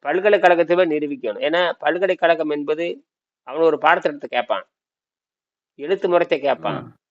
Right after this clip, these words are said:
Speaker 1: ஆதாரத்தை கேட்பான். சும்மா இல்ல, உணவில்லாம வாழ்றதுங்கிறது எவன் வேணா சொல்லலாம். நிரூபிக்கணும்.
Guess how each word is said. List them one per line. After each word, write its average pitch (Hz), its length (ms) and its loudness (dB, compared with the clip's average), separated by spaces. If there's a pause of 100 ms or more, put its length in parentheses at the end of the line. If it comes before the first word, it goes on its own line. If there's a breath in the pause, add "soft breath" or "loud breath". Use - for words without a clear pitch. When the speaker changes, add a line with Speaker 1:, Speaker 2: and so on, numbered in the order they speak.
(120)
Speaker 1:
ஆதாரத்தை 170 520 4
கேட்பான். 117 320 0
சும்மா 175 380 -4
இல்ல, 160 240 2 (140)
உணவில்லாம 165 480 2
வாழ்றதுங்கிறது 156 680 2
எவன் 151 240 2
வேணா 165 160 -2
சொல்லலாம். 135 440 -2 (1300)
நிரூபிக்கணும். 160 680 0